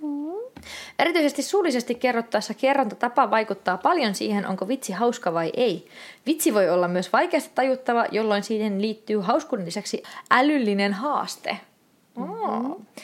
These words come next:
Speaker 2: Anekdootit ja kaskut eroavat varsinaisesta vitsestä siinä, että ne perustuvat todelliseen tapahtumaan ja niissä esiintyy tunnettuja todellisia henkilöitä.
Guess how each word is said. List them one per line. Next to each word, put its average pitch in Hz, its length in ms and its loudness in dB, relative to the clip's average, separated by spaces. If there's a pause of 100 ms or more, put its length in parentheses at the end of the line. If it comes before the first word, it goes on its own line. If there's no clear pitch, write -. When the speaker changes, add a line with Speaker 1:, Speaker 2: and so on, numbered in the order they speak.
(320)
Speaker 2:
Anekdootit 277 720 0
ja 240 60 2
kaskut 262 480 0
eroavat 240 500 2
varsinaisesta 240 580 0
vitsestä 262 380 -4
siinä, 285 380 -2
että 220 300 -2
ne 285 120 0
perustuvat 262 500 -2
todelliseen 240 500 0
tapahtumaan 262 680 0
ja - 100 -4
niissä 240 320 -4
esiintyy 240 440 0
tunnettuja 214 520 -4
todellisia 240 580 0
henkilöitä. 247 560 -6